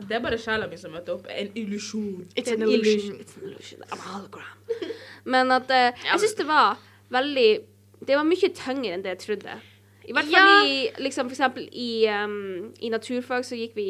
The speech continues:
Speaker 3: gjennom veldig mange tunge
Speaker 1: Åh,
Speaker 3: tema. Fordi
Speaker 1: og
Speaker 3: at det er liksom,
Speaker 1: geografi.
Speaker 3: det er veldig mange nye begrep som du hele tiden må huske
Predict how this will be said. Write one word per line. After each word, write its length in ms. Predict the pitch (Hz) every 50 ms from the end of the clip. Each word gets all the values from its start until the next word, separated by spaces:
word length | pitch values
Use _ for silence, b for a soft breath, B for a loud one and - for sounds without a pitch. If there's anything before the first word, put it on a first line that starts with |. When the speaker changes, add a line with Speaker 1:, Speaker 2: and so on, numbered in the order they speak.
| 202 196
Speaker 3:
gjennom 280 | 196 202 - - - - -
veldig 280 | 214 214 220 214 202
mange 240 | 190 185 180 160 - -
tunge 260 | - - - 220 214 220
Speaker 1:
Åh, 180 | 277 294 294 294
Speaker 3:
tema. 520 | - 214 208 214 220 226 220 220 220 226
Fordi 100 | 220 285
Speaker 1:
og 60 | 285 277
Speaker 3:
at 80 | -
det 80 | - 320
er 60 | 320
liksom, 160 | 330 311 330 285
Speaker 1:
geografi. 60 | 254
Speaker 3:
det 80 | 262 311
er 80 | 262
veldig 180 | 339 359 370 370
mange 180 | 330 302 277 254
nye 340 | 254 254 277 302 302 269 233
begrep 460 | - 202 208 208 254 294 285 302 294
som 120 | - 302 262
du 60 | 247
hele 180 | 277 285 269 254
tiden 200 | - 294 254 247
må 80 | 240 269
huske 240 | 262 247 - -